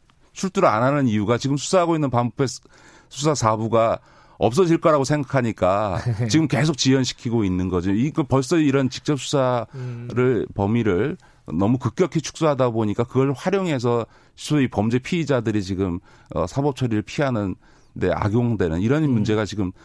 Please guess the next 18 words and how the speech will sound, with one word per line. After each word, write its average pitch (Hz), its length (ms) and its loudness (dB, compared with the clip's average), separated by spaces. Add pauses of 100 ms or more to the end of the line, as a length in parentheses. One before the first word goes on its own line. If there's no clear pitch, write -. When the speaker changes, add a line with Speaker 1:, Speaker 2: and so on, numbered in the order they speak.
(140)
Speaker 1:
당장도 131 420 0
발생하고 92 800 -2
있기 131 220 -4
Speaker 2:
음. 127 60 -6
Speaker 1:
때문에 98 220 -2
이런 120 220 2
점들은 117 560 0
저는 98 400 -2 (320)
정부에서도 95 800 -2
검찰에서도 123 580 -2
Speaker 2:
음. - 20 -2
Speaker 1:
충분히 170 340 -4
고려해야 104 360 -2
된다라고 87 920 -6
저는 95 260 -8
생각합니다. 95 80 -6
Speaker 2:
요 196 160 -2
이제 180 420 -2